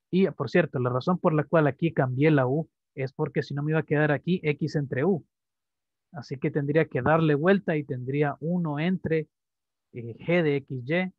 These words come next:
Así que este tendría que hacerle un cambio por otra función arbitraria H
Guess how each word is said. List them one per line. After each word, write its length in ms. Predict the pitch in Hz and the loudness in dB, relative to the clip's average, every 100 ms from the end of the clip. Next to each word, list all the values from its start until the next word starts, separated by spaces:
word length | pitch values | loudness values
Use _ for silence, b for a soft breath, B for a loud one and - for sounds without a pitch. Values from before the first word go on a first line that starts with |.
| 143 | -20
Así 220 | - 135 | -18 -12
que 160 | - 139 | -6 -6
este 200 | 147 139 | -6 -8
tendría 280 | 135 143 | -6 -6
que 80 | 143 | -6
hacerle 300 | 135 147 139 | -6 -6 -6
un 160 | 135 123 | -8 -4
cambio 440 | 160 175 165 147 | -2 0 0 -4
por 200 | 135 127 | -4 -4
otra 260 | 165 160 160 | -2 -2 -4
función 380 | 151 135 147 143 | -6 -8 -6 -6
arbitraria 680 | 135 135 139 139 127 151 | -6 -6 -4 -2 -2 0
H 240 | 170 - | -2 -4